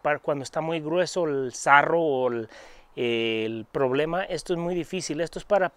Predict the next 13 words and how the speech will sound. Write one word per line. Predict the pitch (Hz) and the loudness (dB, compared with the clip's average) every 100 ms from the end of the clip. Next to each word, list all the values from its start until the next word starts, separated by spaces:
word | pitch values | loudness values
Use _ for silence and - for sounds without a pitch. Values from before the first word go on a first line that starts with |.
| _ | _
pu-, | 160 156 - | -10 -10 -10
pulir | - 143 160 202 202 - - - _ | -8 -4 -2 -2 -4 -10 -20 -20 _
finalmente. | - 170 147 156 156 151 147 143 - - - - - | -6 -2 2 4 4 2 0 0 -6 -10 -14 -20 -14
Entonces, | 143 139 196 214 214 180 - - - - - - - - | -12 0 0 2 0 0 -6 -20 -20 -20 -16 -14 -8 -2
este | 185 202 - 220 | 0 2 6 6
lo | 180 | 6
recomendamos | 165 147 165 156 151 175 185 | 2 0 -2 2 2 2 2
para | 202 175 143 127 | 4 4 4 0
final, | - - 151 147 139 110 | -6 -6 2 4 4 2
para | - 131 | -4 -4
el | |
final. | - 135 135 113 - - - - - - - - - - - | -4 2 2 0 -10 -20 -20 -20 -12 -12 -12 -20 -18 -16 4
Ahora | 139 151 247 262 214 208 | 8 12 12 12 10 4